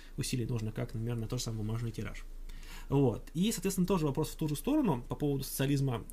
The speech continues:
и творчества. А, то есть идет вот спор, как, а, художнику и как вообще творческому человеку лучше. То есть и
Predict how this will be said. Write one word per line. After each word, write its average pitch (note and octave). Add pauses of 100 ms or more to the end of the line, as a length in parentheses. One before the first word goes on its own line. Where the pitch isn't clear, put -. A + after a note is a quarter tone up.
и C#3
творчества. D3+ (460)
А, A#2 (120)
то C3
есть - (220)
идет D#3
вот -
спор, - (200)
как, -
а, C3 (640)
художнику D3+ (240)
и A#2
как -
вообще -
творческому B2+
человеку D#3
лучше. F3 (340)
То -
есть -
и C3+